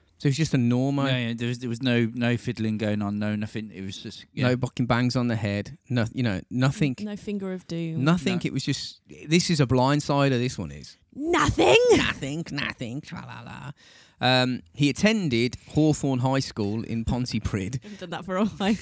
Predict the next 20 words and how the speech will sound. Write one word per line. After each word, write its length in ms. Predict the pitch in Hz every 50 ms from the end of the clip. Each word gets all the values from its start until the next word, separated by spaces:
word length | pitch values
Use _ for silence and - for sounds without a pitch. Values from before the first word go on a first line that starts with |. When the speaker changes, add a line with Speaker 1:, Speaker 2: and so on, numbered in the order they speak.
| 202 208 208 196
Speaker 3:
<laughs> 260 | 202 208 - - - -
Speaker 1:
Uh, 80 | 113
he 140 | 107 139 180
was 100 | 180 156
a 60 | 175
grade 340 | - 165 175 170 196 196 175
A 200 | 170 156 147 131
student. 680 | 120 - - - 139 151 170 170 127 107 95 92 82 -
He 80 | - 131
was 140 | 120 123
real 200 | 120 127 147 156
smart, 400 | 165 - - 117 104 113 123 -
enjoyed 380 | - 131 131 135 139 147 147 123
school, 320 | - - - 123 135 139 123
working 340 | 113 113 117 113 - 123 113
hard, 340 | 110 107 107 113 113 113
did 100 | - 117
his 120 | 123 123 -
homework. 600 | - 107 117 120 117 113 117 113 113 120 - - -
Uh, 400 | - 104 104 104 107 107 107 98